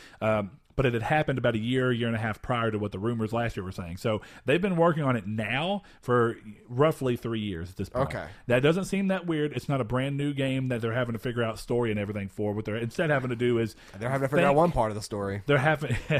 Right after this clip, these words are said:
Speaker 2: don't think that part's gonna make it in the game.
Speaker 1: Yeah, we'll see, because fans have been talking about it since it was announced.
Speaker 2: Yeah, I thought
Speaker 1: Um,
Speaker 2: about it, like, a couple months after it got announced. I was like, "That, that, that's not gonna be in the game."
Speaker 1: We'll see. But with that said, eh, I get your concern, but I think at that point, when you look at a game like this,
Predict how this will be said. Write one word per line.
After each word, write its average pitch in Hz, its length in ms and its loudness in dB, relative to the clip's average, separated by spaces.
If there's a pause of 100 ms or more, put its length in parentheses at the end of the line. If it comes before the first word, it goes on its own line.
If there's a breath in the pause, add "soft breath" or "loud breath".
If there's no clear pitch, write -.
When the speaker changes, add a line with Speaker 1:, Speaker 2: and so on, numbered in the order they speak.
(160)
Speaker 2:
don't 135 200 2
think 120 120 -2
that 131 120 0
part's 113 200 -2
gonna 107 100 -4
make 110 120 -4
it - 20 -8
in 95 60 -8
the 95 40 -10
game. 104 400 -4
Speaker 1:
Yeah, 127 440 4
we'll 139 140 2
see, 120 380 0 (160)
because 127 240 -2
fans 143 240 -2
have 131 80 -4
been 127 120 -2
talking 127 260 0
about 113 180 0
it 98 60 -8
since 113 200 -4
it 107 60 -2
was 101 80 -4
announced. 101 400 -6
Speaker 2:
Yeah, 92 300 -4
I 135 100 2
thought 135 240 4
Speaker 1:
Um, 117 60 0
Speaker 2:
about 107 240 -2
it, 101 160 -6
like, 113 180 -6
a 117 80 -6
couple 110 300 -6
months 113 200 -4
after 110 280 -6
it - 20 -8
got 98 160 -6
announced. 95 400 -8
I - 20 -2
was 101 100 -4
like, 95 160 -8 (120)
"That, 113 220 -14
that, 107 180 -12
that's 113 300 -8
not 90 100 -8
gonna 82 140 -12
be 80 100 -14
in 69 60 -16
the 71 80 -16
game." 80 240 -16
Speaker 1:
We'll 156 100 -4
see. 208 300 -4 (320 soft breath)
But 127 400 4 (240)
with 151 160 2
that 147 160 4
said, 135 420 0
eh, 120 120 -6 (280)
I 156 140 4
get 170 240 2
your 185 400 2 (200)
concern, 185 520 -2 (180 loud breath)
but 143 100 4
I 147 60 6
think 247 160 0
at 180 80 0
that 170 160 0
point, 202 240 -2
when 156 80 0
you 151 140 0
look 196 120 2
at 226 60 0
a 202 80 2
game 147 300 -2
like 127 260 0
this, 135 320 -2